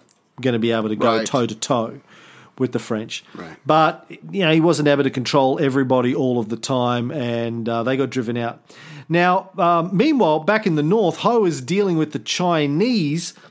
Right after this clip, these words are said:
Speaker 1: who wanted him to include the Vietnamese nationalists under a guy called Nguyen Hai Tan,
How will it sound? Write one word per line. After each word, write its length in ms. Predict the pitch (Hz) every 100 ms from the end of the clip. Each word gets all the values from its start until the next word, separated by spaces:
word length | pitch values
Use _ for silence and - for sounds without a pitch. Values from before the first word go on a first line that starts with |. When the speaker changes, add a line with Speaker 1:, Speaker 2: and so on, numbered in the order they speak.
| _ _ _ _ _ -
Speaker 1:
who 180 | 190 208
wanted 400 | 151 240 294 196
him 180 | 202 185
to 160 | 180
include 460 | 156 147 - 185 175
the 80 | 143
Vietnamese 920 | 117 151 202 214 165 160 170 160 131
nationalists 1000 | 131 151 240 247 180 139 123 - - - - - -
under 260 | 175 175 175
a 60 | 165
guy 220 | 170 175
called 320 | 175 170 151
Nguyen 440 | 151 147 170 208 175
Hai 240 | 175 170
Tan, 720 | - - - 233 185 131 104